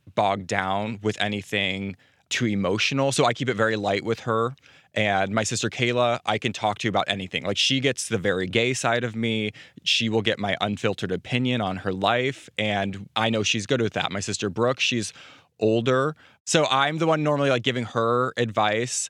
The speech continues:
Actually, for the first time, we had, like, a really personal conversation about my life recently. And she's like, "Oh, this is such a strange conversation 'cause normally we're talking about my stuff and not yours." So I think that it really just depends on your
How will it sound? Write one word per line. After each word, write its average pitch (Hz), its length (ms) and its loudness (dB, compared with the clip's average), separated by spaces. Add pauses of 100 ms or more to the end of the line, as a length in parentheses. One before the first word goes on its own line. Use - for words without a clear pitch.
(140)
Actually, 139 280 0
for 127 100 -2
the 110 60 -4
first 123 260 -2
time, 120 220 0
we 101 120 -2
had, 104 200 -6
like, 104 100 -2
a 107 60 -2
really 101 340 -2
personal 101 340 -4
conversation 95 480 -4
about 92 160 0
my 127 160 2
life 53 460 -8 (280)
recently. 113 420 0
And 87 80 -4
she's 107 100 -4
like, 107 120 -4
"Oh, 120 140 0
this 104 200 -4
is 101 80 -6
such 110 160 -2
a 110 40 0
strange 104 600 -2 (480)
conversation 113 500 0
'cause 107 140 -4
normally 117 220 2
we're 107 80 2
talking 107 220 0
about 90 120 -2
my 120 200 2
stuff 98 420 -2
and 104 80 -2
not 98 180 -2
yours." 104 420 0
So 117 240 2 (380)
I 120 100 2
think 170 200 -2
that 175 100 0
it 135 80 -2
really 127 160 2
just 117 180 -8
depends 123 380 -2
on 104 420 0
your 104 420 0